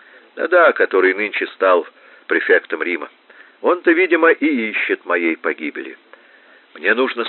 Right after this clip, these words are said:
срочно написать стихотворение в его честь. Что-нибудь не очень помпезное, но с этаким поворотом. Я слушал лихорадочный шепот Клавдиана и думал,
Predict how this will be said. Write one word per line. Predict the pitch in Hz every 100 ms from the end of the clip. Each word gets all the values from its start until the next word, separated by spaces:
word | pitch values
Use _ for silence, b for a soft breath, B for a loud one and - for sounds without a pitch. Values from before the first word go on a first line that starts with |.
| -
срочно | 85 113 147 - 113
написать | 98 80 - 110 110
стихотворение | - 92 - 85 87 104 92 85
в |
его | 71 76 85
честь. | - - 69 - - - B B B B
Что-нибудь | - - 160 120 107 101
не | 90
очень | 95 92 90
помпезное, | 80 85 76 117 139 113 98 82 71 _ b b b b
но | - 90
с | 85 -
этаким | 95 - - 87 76 - _ _
поворотом. | - 80 82 76 67 - - _ _ _ _ _ _ _ _ _ _ _ _ _ _ _ _ _ _ _ b b b b b b _ -
Я | 95 123 123
слушал | 127 127 - 117
лихорадочный | 107 101 113 117 113 - 110
шепот | 101 - 110 101 - -
Клавдиана | - 92 78 87 117 107
и | 87
думал, | 101 98 87